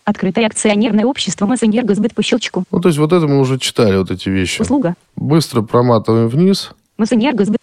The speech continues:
Speaker 1: И М Н. По щелчку. семь семь три шесть. Чут. По щелчку. Четыре ноль семь. Банк получателя. Наименование. По щелчку. оао Сбербанк России. бик. П-, ноль четыре. Корсчет. П-, три ноль один ноль один восемь.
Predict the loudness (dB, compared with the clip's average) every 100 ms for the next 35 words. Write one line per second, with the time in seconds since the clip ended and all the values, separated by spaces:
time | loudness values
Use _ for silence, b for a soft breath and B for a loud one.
0 | 0 0 2 -2 -6 -6 -2 -2 -4 -12
1 | -4 0 2 2 0 0 -2 -2 -8 -8
2 | -8 -6 -4 -4 _ -6 -4 0 0 2
3 | 0 -4 _ -2 0 0 -2 0 -2 -4
4 | -6 -6 -2 0 0 0 0 0 -2 -4
5 | -4 -2 -4 -6 -4 -2 0 0 0 0
6 | -2 -2 -2 -2 -4 _ -6 -6 -6 -12
7 | -8 -6 -2 -2 -2 -2 -2 -4 _ -4
8 | -4 -4 -8 _ -8 _ -2 0 0 0
9 | 0 0 0 0 -2